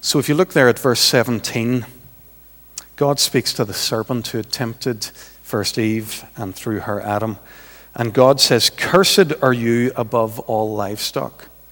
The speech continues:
So God's speaking in a perfect world, and he's starting to use a different language. He's starting to talk about curse.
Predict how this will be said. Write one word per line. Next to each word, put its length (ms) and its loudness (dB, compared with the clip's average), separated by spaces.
So 140 -2
God's 280 6
speaking 460 0
in 140 2
a 80 2
perfect 520 2
world, 520 4
and 120 -4
he's 120 -6
starting 400 0
to 100 -8
use 220 -4
a 60 -2
different 400 -6
language. 600 -6
He's 140 -6
starting 360 -2
to 60 -4
talk 280 -6
about 280 -12
curse. 500 -12